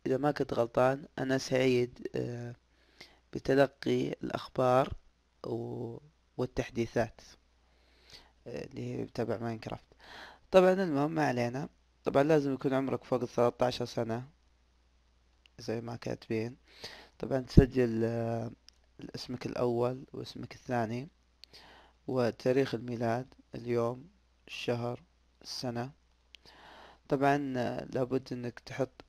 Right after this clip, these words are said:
هذ-، هذه الثلاث أسئلة، يعني مثلًا هذا ظاهر ترجمته، هذا ترجمته وطلع، آه، "ما اسم الكاتب المفضل لديك؟" وهذا "ما اسم الفنان المفضل لديك؟"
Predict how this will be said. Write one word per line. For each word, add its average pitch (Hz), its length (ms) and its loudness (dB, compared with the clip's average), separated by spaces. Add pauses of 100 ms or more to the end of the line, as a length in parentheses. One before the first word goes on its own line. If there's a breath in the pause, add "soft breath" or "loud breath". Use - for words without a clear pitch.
هذ-، - 440 -6
هذه 135 200 -2
الثلاث 120 460 -2
أسئلة، 120 440 -6 (460)
يعني 123 280 -6
مثلًا 120 400 -4 (800 loud breath)
هذا 139 680 0
ظاهر 131 380 -2
ترجمته، 123 800 -2 (300)
هذا 131 160 2
ترجمته 135 600 -2
وطلع، 135 360 4
آه، 123 360 -2 (460 loud breath)
"ما 139 140 2
اسم 139 200 -2
الكاتب 127 380 2
المفضل 117 480 -2
لديك؟" 127 640 -2 (1000 soft breath)
وهذا 127 800 2
"ما 135 220 -2
اسم 135 200 -4
الفنان 123 580 -4
المفضل 113 680 -2
لديك؟" 120 640 -2